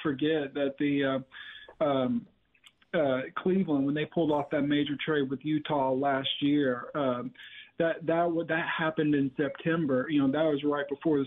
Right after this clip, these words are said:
start of, uh, training camp when they got Donovan Mitchell. So, you know, uh, things can happen late. I, I would expect, I wouldn't expect movement soon. I think this is, uh, some, uh, trade drama that could play out over weeks, over months.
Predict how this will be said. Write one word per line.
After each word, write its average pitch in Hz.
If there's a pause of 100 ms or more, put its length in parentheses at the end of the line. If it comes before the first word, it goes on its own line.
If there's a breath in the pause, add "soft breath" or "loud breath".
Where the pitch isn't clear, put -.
start 139
of, 131
uh, 135 (140)
training 160
camp 127
when 131
they 135
got 135
Donovan 135
Mitchell. 139 (480 loud breath)
So, 160
you 185
know, 151
uh, 156 (360)
things 208
can 185
happen 165
late. 170
I, 170 (100)
I 185
would 214
expect, 156 (400)
I 208
wouldn't 220
expect -
movement 151 (120)
soon. 247
I 196
think 180
this 160
is, 139 (260)
uh, 151 (100)
some, 139 (220)
uh, 160 (180)
trade 156
drama 151
that 143
could 151
play 147
out 143
over 135
weeks, 151 (100)
over 135
months. 147